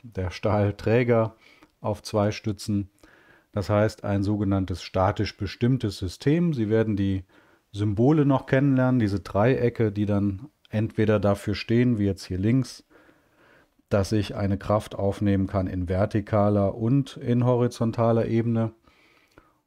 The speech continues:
Und wir sehen links das Symbol mit dem Strich drunter. Das wäre ein Auflager, das nur vertikale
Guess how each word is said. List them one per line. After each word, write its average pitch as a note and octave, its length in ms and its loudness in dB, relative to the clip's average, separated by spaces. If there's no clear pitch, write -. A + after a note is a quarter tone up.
Und G#2+ 260 -4
wir G#2+ 80 2
sehen G#2 440 0
links G#2+ 360 0
das A2+ 180 0
Symbol G#2+ 360 2
mit G#2 200 0
dem F#2 120 0
Strich B2 380 -2
drunter. G#2+ 640 0
Das G2 240 -4
wäre G2+ 240 0
ein F#2+ 180 -4
Auflager, F#2+ 600 0
das F#2+ 220 -2
nur G#2+ 200 -2
vertikale G2 840 0